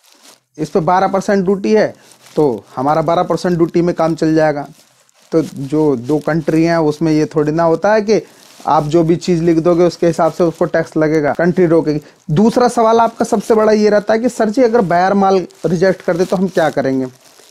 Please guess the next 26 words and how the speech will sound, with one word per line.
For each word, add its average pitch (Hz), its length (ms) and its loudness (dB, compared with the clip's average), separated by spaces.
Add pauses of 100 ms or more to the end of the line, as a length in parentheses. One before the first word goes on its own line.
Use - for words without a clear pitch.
(300)
सबसे 202 280 0
बढ़िया 208 480 4
जवाब 175 420 0
इसका 190 220 -2
ये 170 240 2
है, 151 260 -2 (1300)
आपने 214 340 2
मुझे 220 240 2
सारे 202 320 0
पैसे 208 280 0
दे 190 140 2
दिए, 151 360 -2 (1000)
अब 151 120 0
आप 190 180 2
माल 190 240 2
reject 190 360 0
कर 156 160 -2
रहे 135 140 -4
हो, 127 140 -4 (920)
तो 185 80 0
माल 185 220 4
reject 196 320 0
क्यों 185 140 -2
कर 180 160 0
रहे 180 140 0
हो, 202 120 0